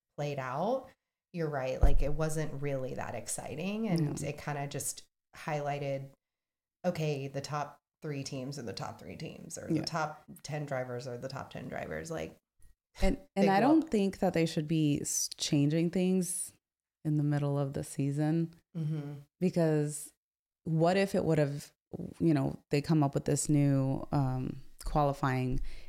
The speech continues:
Speaker 2: and it changes everything completely. And so what happened now with, like, all the qualifyings before? Like, it's just now not really consistent, because you could, let's say, for some reason now have some team doing better than the other. And,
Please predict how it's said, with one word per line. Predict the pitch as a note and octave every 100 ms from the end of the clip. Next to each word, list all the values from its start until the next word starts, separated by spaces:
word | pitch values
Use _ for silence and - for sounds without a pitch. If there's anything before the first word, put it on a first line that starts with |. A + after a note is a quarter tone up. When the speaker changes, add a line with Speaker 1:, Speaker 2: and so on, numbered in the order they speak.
| - - D3+
Speaker 2:
and | D#3
it | C#3 -
changes | - D#3+ D3 C#3+ C#3+
everything | C3+ C3+ C3+ C3
completely. | C3 C#3+ F3 F#3 D2+ C#2+ - - _ _ _ _ _ _ -
And | D3+ C#3
so | D#3
what | D3+ E3+
happened | D#3+ D#3 D#3
now | D3+ D3 C#3+
with, | C#3 - _ - _ -
like, | D3+ _ _ -
all | - D3+
the | D3 C3+ C3+ D3 - -
qualifyings | D3 C#3+ C#3+ C3+ C3 C3+
before? | - - F#3+ F#3 E3+ E3+ E3+ - -
Like, | E3 E3
it's | E3+
just | F3 E3+ E3
now | D#3+ D3 C#3+ C#3+
not | C#3+ C3+ C3 -
really | D3 C3+
consistent, | B2+ C#3 C3 C#3+ D3 - C#3+ C#3 - - -
because | D3 C#3+ B2+
you | C3+
could, | B2 - D3+ D3+
let's | C#3+ D3 -
say, | C3+
for | - C3+
some | C3+
reason | B2+ B2+ B2+
now | B2+ C3+
have | C3 B2+
some | C3 B2+
team | - C3 B2 B2+ - - - -
doing | C3 A#2+
better | D#3+ E3+ E3
than | D3 B2+
the | B2
other. | D3+ E3 D3+ D3+ D3+ -
And, | C#3+ C3+ B2+ B2+